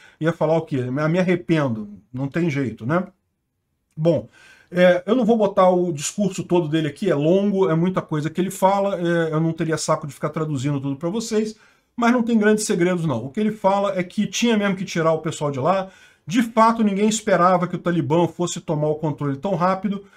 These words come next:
e daí ele fa-, ele critica duas, duas coisas. Ele fala que a culpa foi do Trump, que planejou essa saída antes dele tomar o poder,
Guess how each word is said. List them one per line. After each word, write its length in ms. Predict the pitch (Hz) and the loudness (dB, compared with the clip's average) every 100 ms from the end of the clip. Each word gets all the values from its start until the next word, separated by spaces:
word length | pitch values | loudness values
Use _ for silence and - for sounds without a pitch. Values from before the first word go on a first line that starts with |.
| _ | _
e 140 | 226 233 | 0 2
daí 340 | 226 220 226 | 4 2 0
ele 140 | 196 208 | 0 0
fa-, 220 | - 202 | 0 0
ele 140 | 196 | -2
critica 640 | 185 202 185 - 190 185 143 | -4 -6 -6 0 0 0 -2
duas, 380 | 135 208 233 233 - | -2 0 0 -4 -4
duas 240 | 214 226 | -2 0
coisas. 240 | 170 127 | 0 -2
Ele 100 | 151 | -2
fala 240 | 151 180 170 | -4 -2 0
que 80 | 170 | -2
a 60 | |
culpa 360 | - 156 131 147 | -4 -6 -6 -6
foi 140 | 214 | -4
do 100 | 220 | -4
Trump, 340 | 226 202 214 - _ _ _ _ | 0 0 0 -6 _ _ _ _
que 160 | - 180 | -2 -2
planejou 720 | - 190 196 175 123 170 190 | 2 2 4 2 2 4 4
essa 220 | 175 170 | 2 -2
saída 540 | 156 165 147 165 147 143 | -2 0 0 0 0 2
antes 340 | 175 175 143 | 2 0 -4
dele 180 | 143 151 | -4 -4
tomar 240 | 147 135 | -2 -2
o 80 | 139 | -2
poder, 440 | 143 202 175 196 | -2 -2 0 0